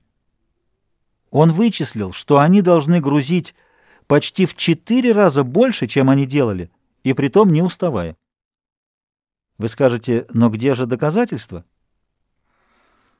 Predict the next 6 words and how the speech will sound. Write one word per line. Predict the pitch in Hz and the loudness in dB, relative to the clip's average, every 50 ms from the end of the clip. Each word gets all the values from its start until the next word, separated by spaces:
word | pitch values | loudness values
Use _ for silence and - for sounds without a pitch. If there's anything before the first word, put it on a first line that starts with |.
| _ _ _ | _ _ _
Тейлор | - 175 233 254 240 226 214 196 - | 2 4 4 6 6 4 2 2 -2
выбрал | - 127 139 202 233 190 185 180 165 | -6 -2 0 0 2 4 4 2 2
для | 131 139 151 151 | 4 2 0 0
эксперимента | - - - 165 170 175 214 254 262 226 - 196 | 0 0 0 2 4 4 4 4 4 4 2 2
некоего | 185 208 208 - 202 190 185 180 160 | 2 2 2 2 2 4 4 2 0
Шмидта, | - - 160 151 135 120 - - 170 185 | 0 -2 0 0 0 0 0 -2 -4 -4